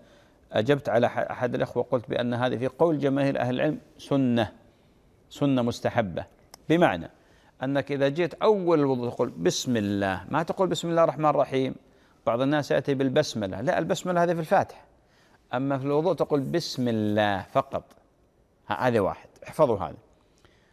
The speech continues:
أثناء الوضوء ما في أي دعاء، ما ثبت أن النبي عليه الصلاة والسلام أثناء الوضوء دعا، وإنما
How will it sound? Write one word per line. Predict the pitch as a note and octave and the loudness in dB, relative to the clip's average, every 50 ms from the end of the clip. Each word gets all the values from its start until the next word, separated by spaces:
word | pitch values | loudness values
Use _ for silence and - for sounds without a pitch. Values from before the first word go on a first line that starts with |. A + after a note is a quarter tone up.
| _ _ _ _ _ _ _ - C#3 | _ _ _ _ _ _ _ -4 -4
أثناء | C3+ - - D#3+ F#3 A3 A#3+ F#3+ | -4 -2 -2 -2 0 2 2 2
الوضوء | G3 F#3+ F3+ F#3+ F#3+ G3+ G#3+ - - | 2 2 2 2 4 4 4 2 2
ما | G3 G#3+ G#3+ | 2 0 0
في | E3 F3 F#3+ - | 0 0 2 2
أي | A3 G#3+ F3+ | 2 4 4
دعاء، | D#3+ C3 G#2 F2 E2+ C#2 - - - _ _ _ _ _ _ _ _ _ _ _ - | 4 2 2 2 0 -4 -10 -14 -20 _ _ _ _ _ _ _ _ _ _ _ -12
ما | D3+ D#3+ F3+ G#3 A3 G#3 | -8 -4 -2 0 0 0
ثبت | E3+ - G3 F#3 E3+ D#3+ D3 - | 0 0 0 2 2 2 0 0
أن | - F3 F3+ F3+ F3 E3+ | -4 -4 -2 -2 0 0
النبي | D#3+ D3+ D3 C3+ C3 A#2+ | 0 0 0 2 2 2
عليه | C3 C#3+ C#3+ | 2 2 0
الصلاة | C3 C3+ C3 | 0 -2 -4
والسلام | B2+ C#3 - - C#3+ | -4 -4 -4 -6 -4
أثناء | - F3+ E3+ F3 | 0 0 2 2
الوضوء | F3 E3 F3 F3+ D3+ | 2 2 2 2 2
دعا، | C3+ - A2 E2+ E2 - - - _ _ _ _ _ _ _ _ _ _ _ _ _ _ _ _ - | 2 2 2 2 -2 -8 -14 -20 _ _ _ _ _ _ _ _ _ _ _ _ _ _ _ _ -6
وإنما | - C3 D#3+ F3+ F3 E3+ E3+ E3+ F3 F3 F3 - | -4 -4 -2 -2 0 0 0 0 0 0 0 -2